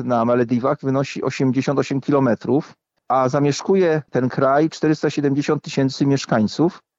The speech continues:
z czego szacuje się, że kilkuset to są chrześcijanie, ale głównie ekspatrianci, czyli ro-, robotnicy czy osoby, które przyjechały tam do pracy z Indii, z Sri Lanki czy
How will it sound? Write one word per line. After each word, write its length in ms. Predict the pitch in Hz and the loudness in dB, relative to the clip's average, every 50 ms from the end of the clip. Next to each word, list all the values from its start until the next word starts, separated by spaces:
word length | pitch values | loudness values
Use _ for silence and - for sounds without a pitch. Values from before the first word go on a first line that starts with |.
| _ _ - - | _ _ -20 -16
z 140 | - - - | -14 -8 -2
czego 420 | - 175 170 170 175 170 165 165 - _ _ _ _ _ _ - | 0 0 2 2 2 2 2 0 -2 _ _ _ _ _ _ -6
szacuje 320 | - - 127 - - 165 156 | 0 0 0 2 2 0 2
się, 120 | - 160 | 2 0
że 160 | 143 143 131 | 0 -2 -2
kilkuset 600 | - - - 170 160 - - 156 - - 165 160 | -2 -4 -4 -4 -4 -2 -4 -6 -2 -2 -4 -2
to 80 | - 151 | -4 -6
są 160 | - - 175 | -4 -2 -4
chrześcijanie, 600 | 175 - - 156 - - - 139 131 127 139 156 156 | -2 -2 -6 -6 -6 -2 0 2 2 2 2 2 2
ale 120 | 151 151 | 2 2
głównie 420 | 143 165 170 202 170 165 160 156 156 _ _ _ - | 2 2 0 2 2 0 0 0 -2 _ _ _ -6
ekspatrianci, 840 | - 131 - - - 147 - - 139 143 151 151 151 151 - 131 | -6 -6 -4 -2 -4 -4 0 2 2 2 4 4 2 0 -2 -4
czyli 220 | 127 - 127 131 127 | -6 -4 -2 0 0
ro-, 160 | 127 - 135 | 0 0 0
robotnicy 580 | 139 139 131 139 131 - - 151 147 - 143 | 0 2 0 0 -2 -2 -4 -4 -2 -2 -4
czy 180 | 131 - - 139 | -2 0 0 0
osoby, 280 | 139 - - 147 143 143 | 0 2 0 -2 -2 0
które 160 | - 143 127 | 0 -2 -2
przyjechały 360 | - - 139 139 139 139 135 | 0 0 0 2 2 2 2
tam 140 | 135 131 127 | 2 0 0
do 120 | 135 123 | 0 0
pracy 280 | - 139 131 - 139 127 | 0 -2 -4 -2 -4 -4
z 60 | 120 | -2
Indii, 600 | 135 151 151 143 143 143 139 135 131 127 - - | -2 -2 -2 -2 -2 -2 0 0 -2 -2 -6 -10
z 40 | - | -10
Sri 140 | - 131 127 | -6 -4 0
Lanki 400 | 135 135 139 143 139 - - 131 | 2 2 2 0 -2 -4 -6 -6
czy 260 | - - 139 135 | -2 0 0 0